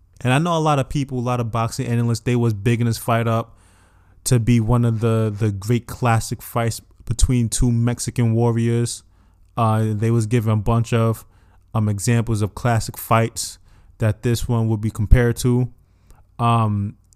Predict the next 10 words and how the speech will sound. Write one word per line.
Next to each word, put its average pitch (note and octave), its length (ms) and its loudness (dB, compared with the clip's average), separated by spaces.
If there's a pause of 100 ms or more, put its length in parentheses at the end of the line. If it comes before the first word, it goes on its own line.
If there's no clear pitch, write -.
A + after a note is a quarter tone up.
(300)
it A2 280 -2
didn't C#3 380 2
live B2 240 0
up C3 300 -2 (280)
to A#2 360 2
that G#2 540 -2
expectations, B2 920 -2
even A#2 160 0
though A2+ 160 2
those A2+ 280 -2